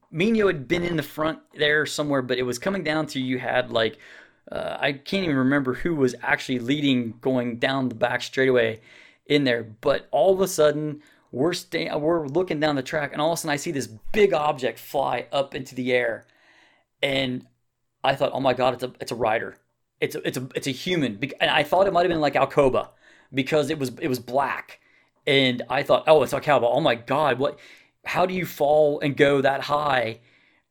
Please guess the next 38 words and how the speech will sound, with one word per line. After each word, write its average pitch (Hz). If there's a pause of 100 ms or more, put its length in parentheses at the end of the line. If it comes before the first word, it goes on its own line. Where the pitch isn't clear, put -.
on 135
the 113
backstretch?" 131 (140)
Like, 123 (120)
I, 135
I 127
couldn't 180
comprehend 156
what 131
had 127
happened, 143
but 127 (260)
then 160
I 208
realized 160
there 143
must 165
have 151
been, 135 (260)
I -
realized 190
somebody 185
must 180
have 160
fallen 160
off, 165
because 131
I 135
could 135
see 196
the 151
bike 147
scatter 156
in 131
that 123
big 170
way 143
that 131